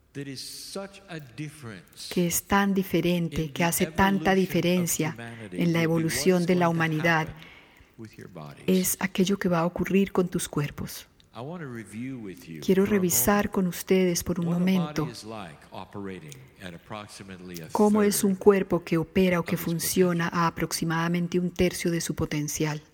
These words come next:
Speaker 1: In your life right now,
Speaker 2: En tu vida actualmente,
Speaker 1: so many things are what we would say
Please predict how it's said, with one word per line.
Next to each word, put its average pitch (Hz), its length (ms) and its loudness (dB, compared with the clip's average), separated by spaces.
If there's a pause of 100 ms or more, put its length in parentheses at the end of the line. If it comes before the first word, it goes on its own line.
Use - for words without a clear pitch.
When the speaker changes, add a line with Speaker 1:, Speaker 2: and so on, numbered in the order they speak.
Speaker 1:
In 170 180 -10
your 160 240 -10
life 123 480 -14
right 110 240 -10 (100)
now, 117 300 -12
Speaker 2:
En 180 160 4
tu 180 160 0
vida 196 380 4
actualmente, 170 840 0
Speaker 1:
so 175 240 -10
many 160 380 -12
things 139 560 -14
are 107 180 -12 (1500)
what 139 140 -10
we 147 140 -10
would 127 200 -12
say 120 380 -14